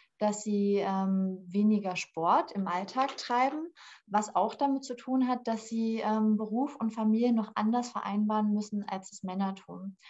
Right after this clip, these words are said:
Und dazu kommt, dass viele Frauen neben, ähm,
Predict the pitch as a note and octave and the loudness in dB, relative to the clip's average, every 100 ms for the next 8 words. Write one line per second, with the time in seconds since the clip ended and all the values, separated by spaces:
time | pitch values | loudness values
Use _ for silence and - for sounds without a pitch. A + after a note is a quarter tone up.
0 | - - - G#3 D#4 - - G3+ G3+ A#3+ | -20 -18 -2 2 2 -2 -6 -6 -4 -6
1 | A#3+ A#3 A#3 A#3+ G3+ - A3+ A#3 A#3 G3+ | -2 0 2 0 -2 -4 -2 -2 -2 0
2 | G3 G3+ G3 G3 F#3+ G3 G3 G3 F#3 F#3 | 2 2 2 2 2 0 -2 -4 -6 -6
3 | F#3 F#3 F#3 F#3 | -6 -8 -10 -12